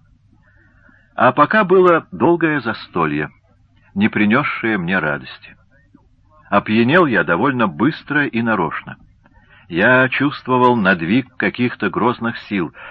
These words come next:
перемен, утраты начал. Мне было печально и немного страшно. Но природа страха оставалась неясна. Чуждость среды? Возможно, такого окружения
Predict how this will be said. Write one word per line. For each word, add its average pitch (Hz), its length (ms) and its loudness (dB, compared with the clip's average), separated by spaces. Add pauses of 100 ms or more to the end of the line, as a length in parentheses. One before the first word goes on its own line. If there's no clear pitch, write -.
(160)
перемен, 104 520 2
утраты 107 520 -4
начал. 95 500 -4 (400)
Мне 90 200 0
было 101 240 0
печально 127 760 -2 (260)
и 110 120 0
немного 92 480 -2
страшно. - 640 -8 (840)
Но 87 280 0
природа 87 500 -2
страха 95 600 -2 (260)
оставалась 87 720 -4
неясна. 80 560 -8 (640)
Чуждость 92 580 -4 (560)
среды? 87 460 -2 (840)
Возможно, 87 640 -2
такого 98 400 0
окружения 95 720 -2